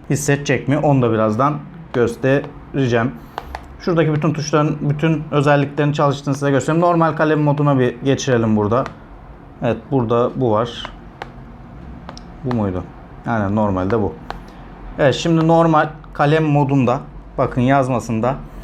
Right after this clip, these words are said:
YouTube kanalımıza abone olup yazalım. Elimi değdireceğim. Birazdan elimi de değdireyim. Hatta şu an elim değdi diye kalemi görmedi. Direkt şey yaptı. Direkt her yeri sildim. Önce bir yazalım YouTube.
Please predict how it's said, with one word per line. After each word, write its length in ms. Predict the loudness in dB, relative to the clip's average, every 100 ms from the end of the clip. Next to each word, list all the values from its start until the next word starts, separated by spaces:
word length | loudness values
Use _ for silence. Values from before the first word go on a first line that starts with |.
| -18 -20 -20 -16 -6
YouTube 240 | -4 -2 0
kanalımıza 380 | 2 2 2 0
abone 220 | 2 0
olup 240 | 0 -2
yazalım. 380 | -2 0 0 -2 -6 -10 0
Elimi 360 | 4 4 4
değdireceğim. 600 | 4 4 4 0 0 -2 -4 -14 -20 -20 -14 -2
Birazdan 360 | 2 2 2 2
elimi 280 | 2 2
de 120 | 2 4
değdireyim. 280 | 2 2
Hatta 260 | -2 -2 -2
şu 120 | -2
an 60 | -2
elim 300 | 0 0 2
değdi 280 | 2 0 0
diye 220 | -2 -2 -8 -18 -20 -20 -10
kalemi 340 | -4 0 2 2
görmedi. 400 | 2 0 -2 -2
Direkt 200 | -2 -4
şey 140 | -6
yaptı. 180 | -8 -6
Direkt 220 | -4 0 0
her 120 | 0
yeri 120 | -2
sildim. 400 | -2 -2 -2 -2 -8 -16 -20 -20 -20 -20 -20 -20 -20 -20 -20 -18 -6
Önce 300 | -2 0 2
bir 60 | 2
yazalım 420 | 2 2 2 0
YouTube. 280 | 0 -2